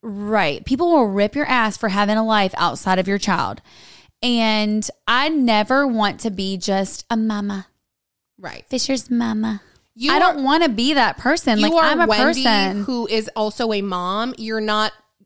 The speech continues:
Speaker 2: a mom first.
Speaker 1: No.
Speaker 2: You
Speaker 1: I
Speaker 2: are
Speaker 1: have
Speaker 2: your own person
Speaker 1: Right. I
Speaker 2: with
Speaker 1: have
Speaker 2: a child.
Speaker 1: Exactly. I have a kid, but you better believe, like I said, I'm a down-ass friend. I'm gonna go to girls' night. I do make a priority. And very,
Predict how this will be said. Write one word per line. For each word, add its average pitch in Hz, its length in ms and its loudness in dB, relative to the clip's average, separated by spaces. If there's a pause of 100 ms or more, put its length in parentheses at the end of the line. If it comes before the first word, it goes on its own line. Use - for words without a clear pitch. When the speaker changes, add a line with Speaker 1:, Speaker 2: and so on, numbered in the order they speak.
(120)
Speaker 2:
a 226 100 4
mom 196 680 -2 (100)
first. - 800 -8
Speaker 1:
No. 269 440 4 (420)
Speaker 2:
You 294 60 2
Speaker 1:
I 302 80 2
Speaker 2:
are 254 80 4
Speaker 1:
have - 120 4
Speaker 2:
your 247 140 0
own 226 160 0
person 196 440 -6
Speaker 1:
Right. 381 300 0
I - 80 0
Speaker 2:
with 240 160 2
Speaker 1:
have 233 80 -8
Speaker 2:
a - 20 -6
child. 165 380 0
Speaker 1:
Exactly. 214 460 0
I - 80 -2
have 339 180 0
a 339 60 0
kid, 208 580 2
but 214 140 0
you 240 120 0
better 285 220 0
believe, 254 240 0
like 208 160 0
I 208 40 -4
said, 220 120 -4
I'm 233 100 0
a 233 60 2
down-ass 190 380 0
friend. 247 200 2
I'm 226 120 0
gonna 233 120 2
go 190 360 2 (140)
to 180 460 -4
girls' 254 300 0
night. 269 320 2
I 254 200 2
do 240 440 2
make 196 220 -2
a 185 60 -6
priority. 160 520 -8 (320)
And 233 160 4
very, 311 800 2